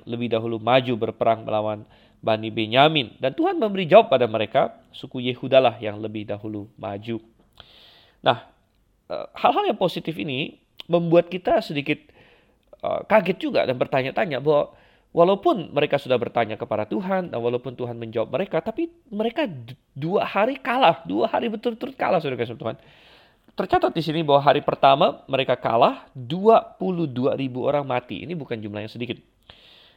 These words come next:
Dari empat ratus ribu orang, dua puluh dua ribu berarti sekitar lima persen. Dan, eh, lalu mereka menangis, ya, mereka menangis, kita melihat di sini, eh, dan mereka bertanya lagi kepada Tuhan. Ini hal yang positif lagi, bahwa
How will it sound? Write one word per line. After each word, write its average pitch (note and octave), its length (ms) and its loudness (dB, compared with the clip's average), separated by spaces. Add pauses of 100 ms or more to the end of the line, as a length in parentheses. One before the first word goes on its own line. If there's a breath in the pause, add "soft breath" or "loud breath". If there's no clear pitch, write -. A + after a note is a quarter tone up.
(120 soft breath)
Dari B2 180 2
empat C3 300 2
ratus C3 160 -12
ribu B2 240 0
orang, E3+ 320 2
dua C3 160 -2
puluh B2+ 160 -6
dua B2 240 2
ribu C3 400 -2
berarti C#3 680 0
sekitar E3 300 -8
lima D#3 240 -8
persen. B2 400 -6 (1500)
Dan, B2+ 320 2 (720 soft breath)
eh, B2 300 8 (100)
lalu C#3 320 6
mereka C3+ 160 2
menangis, E3+ 720 0
ya, B2+ 80 -2
mereka A#2 320 -4
menangis, D3+ 560 0
kita D#3+ 80 -4
melihat C#3 240 -4
di C#3 80 -8
sini, C#3 260 -4 (800 soft breath)
eh, G#2+ 400 4
dan B2 400 4
mereka E3 320 0
bertanya A#3 480 0
lagi B3 160 2
kepada G3+ 240 2
Tuhan. D#3+ 320 2
Ini C#3 160 -6
hal C3 240 2
yang E3+ 80 -14
positif G3+ 320 -4
lagi, D4+ 320 2
bahwa A2+ 320 -6